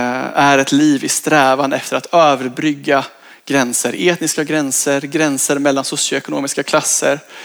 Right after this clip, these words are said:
gränser mellan kön, eh, och, och, och hela den bibliska historien pekar mot en större enhet.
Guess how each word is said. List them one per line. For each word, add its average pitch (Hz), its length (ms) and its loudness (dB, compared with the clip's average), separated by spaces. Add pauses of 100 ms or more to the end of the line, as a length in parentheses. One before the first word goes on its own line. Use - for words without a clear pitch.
(120)
gränser 139 400 0
mellan 139 220 -2
kön, 139 480 0 (600)
eh, 123 220 0
och, 135 400 2
och, 151 160 2
och 135 120 -2
hela 151 360 2
den 143 120 0
bibliska 135 460 -4
historien 143 400 -6
pekar 139 600 -2
mot 135 400 -2
en 135 120 -6
större 127 400 -4
enhet. 131 600 -8